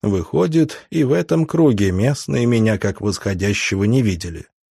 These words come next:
Девчонка была осторожна, внимательно следила за мной и пыталась вязать мне руки, используя одну руку,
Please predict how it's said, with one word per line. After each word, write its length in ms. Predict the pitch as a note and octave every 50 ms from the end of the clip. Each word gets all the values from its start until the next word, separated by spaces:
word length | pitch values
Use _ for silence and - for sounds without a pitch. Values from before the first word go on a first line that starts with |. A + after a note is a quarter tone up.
| _ _ _ _ _ _ -
Девчонка 580 | C#3+ A#2 G#2 G#2 F2+ - - A#2+ C#3+ C3+ -
была 240 | B2 G#2+ G#2 G2+ F#2+
осторожна, 680 | F2+ F2 - - F#2+ F2+ F2 E2+ E2 F2+ G2+ A2+ A#2 - _ _ -
внимательно 640 | - A#2 A2+ A2 A2 B2 D3 D3+ - D#3+ E3 E3 D#3+
следила 580 | D3 - C3+ D3+ F3+ D3 A#2 A2 G#2 G2+ G#2 G#2
за 160 | G2 A#2 A#2
мной 380 | A#2 A#2+ B2 B2 C3 C3 A#2+ _ _ _
и 140 | - A#2+ D3
пыталась 600 | - - E3 D#3+ - E3 E3+ E3+ E3+ E3+ D#3 - -
вязать 480 | C#3+ D3 C#3 B2 C3 D3+ D#3 D#3 -
мне 260 | D3 D3+ D#3 D#3 D#3+
руки, 460 | D#3+ D#3+ D#3+ C3+ A2 G#2 - - G2 -
используя 840 | - A2 G2+ - - - - C3+ C#3 C3 A2+ G2+ G#2 G#2+ G2+ F#2+ F#2
одну 400 | - G#2 G#2 G2 G#2 G#2 G2+ F#2
руку, 420 | G2 A2 B2 - - D3+ D3+ C#3